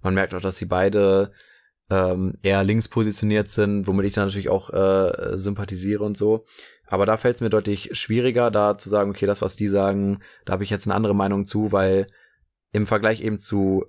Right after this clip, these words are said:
Lanz und Precht, wo ich die wirklich als zwei Privatpersonen sehe, die mit ihren eigenen Perspektiven über ein Thema rede, sehe ich dann bei Lage der Nation halt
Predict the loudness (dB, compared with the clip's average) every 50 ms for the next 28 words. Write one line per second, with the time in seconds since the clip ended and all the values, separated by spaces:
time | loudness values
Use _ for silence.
0 | _ -4 -2 -2 -2 -4 -6 -4 0 0 0 0 0 -4 -12 -20 -20 _ -6 -2
1 | 0 0 0 0 -2 0 0 0 0 0 -2 -2 -2 -2 -2 -2 -2 -2 -4 -2
2 | -2 -2 0 2 0 0 -2 -4 -4 -4 -2 0 -2 -2 -2 0 0 2 2 4
3 | 4 2 2 0 -2 -6 _ _ _ -2 -2 -2 -2 -2 -2 0 2 2 2 2
4 | 0 -2 -2 -2 -2 -2 -2 -2 -4 -4 -4 -4 -4 -2 -2 -2 -2 -2 -2 -2
5 | -4 -2 -4 -2 -2 0 0 2 2 2 0 0 -2 -8 -20 -20 -20 -18 -6 -2
6 | -2 -2 -2 -4 -8 _ _ _ _ _ _ _ -2 0 0 0 -2 -2 0 0
7 | 2 2 2 0 0 0 -2 -2 -2 -2 -2 0 0 0 0 0 0 0 0 -4